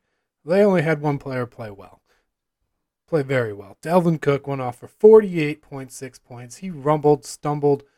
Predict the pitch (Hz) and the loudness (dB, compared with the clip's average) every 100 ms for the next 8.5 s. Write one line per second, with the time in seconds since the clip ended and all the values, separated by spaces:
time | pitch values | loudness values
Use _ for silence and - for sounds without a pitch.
0 | _ _ _ _ _ 113 131 165 156 156 | _ _ _ _ _ _ -6 -4 -2 -4
1 | 127 _ _ 185 - 165 147 139 131 - | -10 _ _ -4 -4 -4 -4 -4 -6 -8
2 | 135 127 123 127 117 - 120 120 120 117 | -6 -6 -8 -14 -16 -16 -18 -16 -16 -14
3 | 113 - 120 120 120 135 127 127 120 113 | -16 -16 -16 -16 -12 -8 -8 -10 -14 -18
4 | - 113 117 - _ _ 143 139 135 131 | -18 -16 -16 -20 _ _ -6 -4 -2 -4
5 | 120 131 - 139 - 131 - 143 139 - | -8 -12 -12 -12 -12 -16 -8 -8 -8 -10
6 | 139 135 127 139 131 135 147 127 113 135 | -12 -12 -12 -10 -8 -8 -10 -12 -12 -16
7 | 131 120 - 135 123 - - 127 - - | -16 -18 -18 -18 -18 -20 -20 -18 -20 -20
8 | 123 127 135 127 | -18 -12 -12 -12